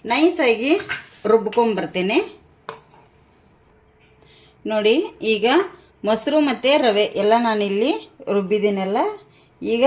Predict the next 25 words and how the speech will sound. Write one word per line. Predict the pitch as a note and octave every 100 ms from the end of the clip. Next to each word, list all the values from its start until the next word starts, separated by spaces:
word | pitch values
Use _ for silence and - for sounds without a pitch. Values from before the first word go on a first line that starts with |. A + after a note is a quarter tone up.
| C#4+
ಒಂದು | A3 B3+ D4
ಟೇಬಲ್ | B3+ A3+ A3+
ಸ್ಪೂನ್ | - G#3+
ಅಷ್ಟು | G3+ F#3 - - C4+
ಇದಕ್ಕೆ | G#3+ G3+ B3 A3+
ಎಣ್ಣೆ | F#3+ F3+ G#3
ಕೂಡ | G#3+ A3
ಹಾಕ್ತೇನೆ. | G3+ A#3+ A#3 - E3+ A3 E4+ - - - _
ಹಾಕಿ | A3 A#3 A#3 D#4+
ಮತ್ತೊಮ್ಮೆ | D4 G#3 - A#3+ A#3+
ನಾನು, | G#3+ F#3+ B3+ A4 - _ _ _ _ _ -
ಆ, |
ಒಂದು | G3+ G3 G3+ G#3
ನಿಮಿಷ | A3 G#3 G3+ D#4+ G#4 -
ತಿರುಗಿಸ್ಕೊಂಬರ್ತೇನೆ. | G#3+ G3 F#3+ G3 F#3 E3+ F#3 F#3 C4 - - _ _ _ _ - _ -
ನೋಡಿ, | G#3 G3+ A3+ F#4 - _ _ -
ಈಗ | G#3 B3
ತಿರುಗಿಸ್ಕೊಂಬಂದಿರೋಂಥದ್ದು | C4 A3 A3 C4 A#3 G#3 G3 G3 F3+ F#3+ C4+
ಮಿಕ್ಸರ್ನ | A3 - G#3 F#3+ A3+ E4 - - - D#3+ E3+
ಒಂದು | G3
ಪಾತ್ರೆಗೆ | F#3 G3+ - G#3 G3+ D#4 - - -
ನಾನು | F#3 F#3
ಇಲ್ಲೆಲ್ಲವನ್ನು | F#3 F3 F3 F3+ F#3+ F#3+ C4+ -
ತಗೊಂಡ್ಬಿಡ್ತೀನಿ | - F#3 F#3+ G3 E3 F3 E3
ಅದಕ್ಕೆ. | D#3 D3+ A3